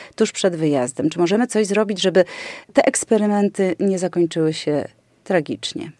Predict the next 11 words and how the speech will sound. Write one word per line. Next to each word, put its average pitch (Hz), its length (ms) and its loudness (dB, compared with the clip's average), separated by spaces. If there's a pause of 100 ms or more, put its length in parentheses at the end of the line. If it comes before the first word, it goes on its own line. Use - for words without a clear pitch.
(140)
To 262 200 4
pytanie 180 460 -4
do 156 160 -2
naszego 151 400 -4
kolejnego 185 560 -4
gościa, 185 400 -4
pedagoga, 147 600 -4
terapeuty 156 680 -8
uzależnień 160 800 -6
Roberta 180 560 -4
Banasiewicza. - 840 -10